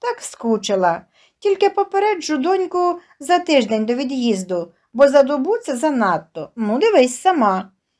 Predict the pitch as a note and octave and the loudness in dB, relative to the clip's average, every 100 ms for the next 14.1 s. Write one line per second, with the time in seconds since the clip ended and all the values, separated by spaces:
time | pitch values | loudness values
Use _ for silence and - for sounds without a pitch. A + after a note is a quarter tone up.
0 | _ E4 E4+ D4+ E4 E4 F4 E4+ E4 E4 | _ 2 4 4 2 -2 -6 -4 -2 0
1 | D#4+ E4 D#4+ - D#4+ D#4 D#4+ D#4+ _ _ | 0 -2 -6 -4 0 2 0 -4 _ _
2 | _ _ _ _ _ - G3 G#3+ F#3+ - | _ _ _ _ _ -16 -4 -4 -4 -4
3 | C#4 G4 F4+ G3+ F#3 D#3 _ F#3 C#4 G4+ | 0 0 0 -2 -2 -4 _ -6 -2 0
4 | G4 F#4+ G#3 B3 E3+ A3+ B3 A#3 A3+ F3 | -2 -4 -6 -4 -6 -6 -4 -4 -2 -4
5 | F#3+ B3 A#3 G3 E3 D3+ _ _ _ - | -8 -12 -12 -10 -8 -10 _ _ _ -20
6 | - - - F#4+ G#4+ - D#4 D4+ D4 G#4 | -20 -20 0 2 2 -2 2 4 2 0
7 | A4 A#3 G#3 A3+ F#4 F#4 - G4 C4 A#3+ | -2 -2 0 0 0 -4 -4 -4 2 4
8 | A3 A3 A3 A#3 _ _ _ G#3 G#3+ G3+ | 4 2 -4 -8 _ _ _ -4 0 2
9 | F#3 C4+ G#4 - D#4 A#3+ G3+ E3 - F3+ | 2 0 -2 -2 -2 0 0 -2 -4 -2
10 | F#3 F3+ A3+ D#4+ D#4+ C#4+ E4+ E4+ - G#3+ | 0 0 -4 -4 -4 -2 -4 -4 -6 -4
11 | E3+ D#3+ - - A#3 D#4+ D4+ D#4 D4+ G#4 | -4 -6 -12 -6 -2 -2 0 2 2 2
12 | E4 C#4 - C#4 A#3+ B3 C4 G4+ F4+ G3+ | 2 0 -2 -4 -2 -2 -2 -2 -2 -2
13 | C4+ C#4+ F#3 F#3 - F3 D3+ C#3 C3 _ | -2 -2 -4 -6 -6 -2 -2 -4 -8 _
14 | - | -20